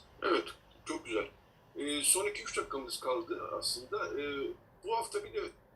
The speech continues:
tatsız bir haber, üzücü bir haber okuduk, e, gazetelerde. O otizmli yirmi yaşındaki bir, e, kişi,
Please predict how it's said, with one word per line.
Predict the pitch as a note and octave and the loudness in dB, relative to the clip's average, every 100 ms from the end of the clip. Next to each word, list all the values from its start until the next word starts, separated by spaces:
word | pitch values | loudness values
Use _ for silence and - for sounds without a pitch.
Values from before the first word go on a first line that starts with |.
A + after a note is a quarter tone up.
| - - | -20 -10
tatsız | - E3+ - F3 | -6 -4 -4 -2
bir | F3+ | 0
haber, | E3+ C#3 | 2 2
üzücü | - D3+ D3 | -2 -8 0
bir | |
haber | D3 D3+ | 0 2
okuduk, | C#3+ - - - - G#2 G#2 | 0 -2 -12 -18 -20 -14 -10
e, | G2+ G2+ | -10 -8
gazetelerde. | G2+ G#2 - G#2 G#2 G#2 F#3+ - - - - - - - | -8 -4 -2 -2 -4 -4 -4 -6 -16 -20 -20 -20 -10 -2
O | |
otizmli | - C3+ - - D3+ C#3 | 2 2 4 4 6 4
yirmi | C3 C#3 D3 | 2 4 6
yaşındaki | - C#3 C3 - B2 | 6 4 2 -4 -6
bir, | A#2+ | -8
e, | - E4 E4+ E4 D#4 D4+ D4 | -8 0 4 4 2 -2 -4
kişi, | - - C4 C#4 | 0 4 4 4